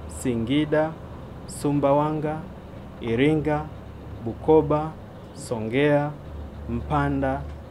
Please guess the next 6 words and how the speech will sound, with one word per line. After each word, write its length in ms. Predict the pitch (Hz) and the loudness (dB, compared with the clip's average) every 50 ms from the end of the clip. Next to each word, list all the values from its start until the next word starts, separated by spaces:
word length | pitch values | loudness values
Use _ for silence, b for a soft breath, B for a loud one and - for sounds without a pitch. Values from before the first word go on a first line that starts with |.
| - - | -10 -8
na 140 | 127 110 110 | -4 -2 0
Lindi. 360 | 117 123 117 107 101 95 - - - - - - - - - - - - - - - - - | 0 0 0 0 -4 -6 -10 -14 -16 -16 -16 -16 -16 -16 -16 -16 -16 -16 -16 -16 -16 -10 -6
Lakini 300 | 120 120 - 151 151 139 | -6 -2 0 2 2 2
pia 300 | 135 - 160 151 143 139 - - | 2 2 4 4 4 4 2 2
ipo 300 | 151 139 - - 135 123 | 0 0 0 0 0 0
miji 540 | 123 143 160 175 170 156 170 175 180 185 | 4 4 4 4 4 2 0 0 0 -2